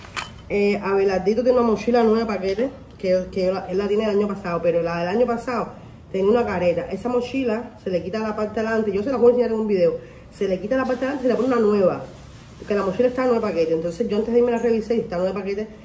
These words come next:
La parte de adelante él la tiene porque él tenía dos partes de adelante. Usó una el curso pasado, la que usé la otra y está nueva de paquete. Además que la que usó el curso pasado también está nueva porque Abelardito eso sí cuida, lo que sus cositas las cuida mucho, él es muy. Entonces le traje la mochila a la Cookie, que es la que va para el instituto,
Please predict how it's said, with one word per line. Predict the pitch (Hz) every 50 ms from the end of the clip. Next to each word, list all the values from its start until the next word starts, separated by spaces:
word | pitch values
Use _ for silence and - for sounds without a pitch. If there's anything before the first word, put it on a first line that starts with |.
| - - - -
La | 180 180 165
parte | 170 175 175 - 226
de | 226
adelante | 220 220 226 226 226 226 180
él | 175 185
la | 190 196 190
tiene | 214 226 240 -
porque | - - - 170
él | 165
tenía | 190 196 196 202
dos | 196 202
partes | - 196 196 - 214
de | 220
adelante. | 226 214 220 214 277 320 - - - - 185
Usó | 180 - - 196 196
una | 202 214 233 233
el | 220
curso | - - 220 - 254
pasado, | 233 226 226 - 226 226 240 247 214
la | 165
que | 165
usé | 165 165 - 196
la | 196 196
otra | 190 196 196 208 233
y | 208
está | - - 208 240
nueva | 208 185 190 202
de | 214
paquete. | 185 156 135 131 117 123 131 - - - - - - - - - - -
Además | 165 165 175 196 214
que | 214 202
la | 180 170
que | 165
usó | - - 196
el | -
curso | 220 208 208
pasado | 196 196 208 208
también | 185 175 185 190
está | 190 - 208
nueva | 190 190 208 208 175
porque | 160 156 - 160
Abelardito | 156 156 151 160 170 196
eso | 202 - - 196
sí | 190 - 175 143
cuida, | 139 151 165 180 185 175 180 - - - - - - - -
lo | 160
que | 151 185
sus | 185 - 214
cositas | - 208 175 - 214 220 226 226 -
las | 190 185 -
cuida | - - 185 180 165
mucho, | 170 202 240 240 - 175
él | 180
es | 180 156
muy. | 185 175 170 - - - - - - - - - - - - - - - 170
Entonces | 175 165 160 156 - 202 202 - - - - - - -
le | - 190 185
traje | 208 208 240
la | 240 233
mochila | 220 208 240 240 240
a | 240
la | 233 214
Cookie, | 240 233 254 -
que | 196 190
es | 170
la | 220 202
que | 208
va | 208 208 202
para | 220 214 214
el | 220 214
instituto, | 214 233 233 208 220 214 190 240